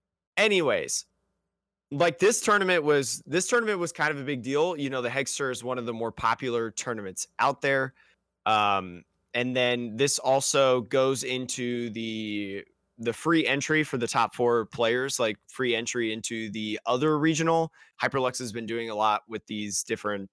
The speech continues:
tournaments and whatnot. Um, very interesting to see all of these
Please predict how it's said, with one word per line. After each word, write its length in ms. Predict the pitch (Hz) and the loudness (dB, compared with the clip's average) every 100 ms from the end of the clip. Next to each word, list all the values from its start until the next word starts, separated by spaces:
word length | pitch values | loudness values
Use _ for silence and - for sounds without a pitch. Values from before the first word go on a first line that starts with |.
| - | -4
tournaments 420 | 139 135 135 - | -2 0 -2 -4
and 120 | 131 | -2
whatnot. 400 | 127 127 123 120 - _ _ _ _ _ | -2 2 0 0 -6 _ _ _ _ _
Um, 480 | 101 104 101 95 92 _ _ _ _ | 0 2 2 0 -6 _ _ _ _
very 560 | 127 123 180 233 262 220 | -4 2 4 4 4 4
interesting 800 | 143 156 156 131 110 104 92 87 - _ _ _ _ _ | 4 2 4 2 2 -2 -8 -12 -20 _ _ _ _ _
to 100 | 139 | -4
see 360 | 135 165 165 160 - | 0 2 2 0 0
all 320 | 123 156 160 | 2 4 4
of 160 | 156 120 | 2 0
these 600 | 135 135 127 120 - | 0 2 0 -2 -4